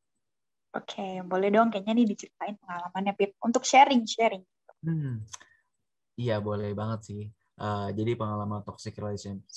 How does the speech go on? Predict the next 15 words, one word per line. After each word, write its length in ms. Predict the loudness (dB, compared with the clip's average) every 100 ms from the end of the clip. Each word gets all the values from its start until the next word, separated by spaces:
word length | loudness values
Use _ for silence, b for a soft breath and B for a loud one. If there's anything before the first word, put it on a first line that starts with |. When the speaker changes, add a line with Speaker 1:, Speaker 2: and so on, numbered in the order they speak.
| -16 -16
Speaker 2:
relationship 880 | -8 -2 0 2 -2 -4 -6 -6 -10
gue 520 | -10 -8 -4 -4 -6 -6
itu 100 | -6
sering 300 | -4 -4 -2
memperbesar 560 | -2 -2 -4 -4 -4
masalah 320 | -4 -4 -6 -8
kecil. 400 | -12 -14 -16 -16 _ b b b b
Tiap 200 | -8 -6 -4
lagi 220 | -4 -4
berantem 400 | -4 -6 -6 -8 -8
gue 160 | -8
suka 240 | -10 -10 -10
bikin 180 | -8
masalah, 720 | -8 -8 -8 -6 -6 -6 -8 -10 -12
yang 560 | -8 -8 -6 -8 -8